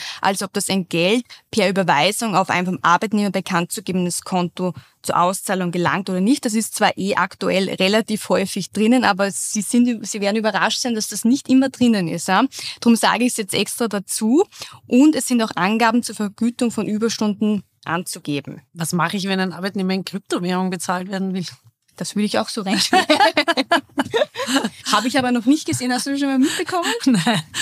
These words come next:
Speaker 1: Ja.
Speaker 2: aber kommt auch
Speaker 1: Ja.
Speaker 2: noch. <laughs>
Speaker 1: Ja, dann kommen wir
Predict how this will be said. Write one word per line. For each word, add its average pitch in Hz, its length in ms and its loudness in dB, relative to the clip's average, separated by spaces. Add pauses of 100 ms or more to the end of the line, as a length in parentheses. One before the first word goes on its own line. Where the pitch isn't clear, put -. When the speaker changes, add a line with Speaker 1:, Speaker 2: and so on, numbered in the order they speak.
Speaker 1:
Ja. 240 180 4
Speaker 2:
aber 240 160 4
kommt 220 340 0
auch 214 140 6
Speaker 1:
Ja. 247 80 0
Speaker 2:
noch. 214 180 2 (400)
<laughs> 247 80 2 (1800)
Speaker 1:
Ja, 208 480 2
dann 196 240 2
kommen 277 180 4
wir 247 80 4